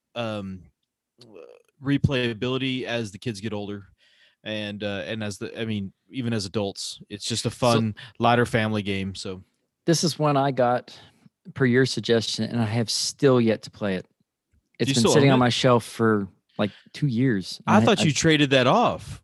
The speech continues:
Speaker 1: I
Speaker 2: I
Speaker 1: thought
Speaker 2: did
Speaker 1: we had a
Speaker 2: not. I thought
Speaker 1: conversation
Speaker 2: about
Speaker 1: where
Speaker 2: it.
Speaker 1: you got it. You did. You tra-,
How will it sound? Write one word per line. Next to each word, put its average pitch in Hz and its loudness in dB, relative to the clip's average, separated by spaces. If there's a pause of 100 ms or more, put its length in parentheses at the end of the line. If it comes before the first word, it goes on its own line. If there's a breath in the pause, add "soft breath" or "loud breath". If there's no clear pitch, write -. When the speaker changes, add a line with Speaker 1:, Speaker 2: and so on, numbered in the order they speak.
(140)
Speaker 1:
I 123 2
Speaker 2:
I 127 4
Speaker 1:
thought 196 8
Speaker 2:
did - 6
Speaker 1:
we 165 6
had 170 8
a 170 8
Speaker 2:
not. 196 8
I 123 4
thought - -12
Speaker 1:
conversation 147 6
Speaker 2:
about 123 6
Speaker 1:
where 147 8
Speaker 2:
it. 131 2
Speaker 1:
you 123 2
got 156 6
it. 170 2
You 131 -2
did. 135 0
You 120 -6
tra-, 151 -4